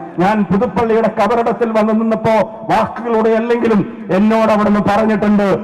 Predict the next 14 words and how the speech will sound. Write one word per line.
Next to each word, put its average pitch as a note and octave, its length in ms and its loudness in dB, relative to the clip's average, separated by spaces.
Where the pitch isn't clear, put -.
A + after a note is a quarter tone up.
"വടകരയിലേക്ക് G#3+ 760 2
പോണം", A3 380 2
എന്നോട് A#3+ 320 0
അവിടുന്ന് A#3+ 260 0
പറഞ്ഞിട്ടുണ്ടാകും, A#3 840 0
"വടകര B3+ 640 0
ജയിക്കണം", C4 560 0
എന്നോട് D4 320 2
അവിടെ D4 200 2
പറഞ്ഞിട്ടുണ്ടാകും. D4 880 2
അക്രമ A#3+ 520 -2
രാഷ്ട്രീയത്തിനും B3 800 0
വർഗീയ B3 400 0
ഫാസിസത്തിനും A#3+ 1080 0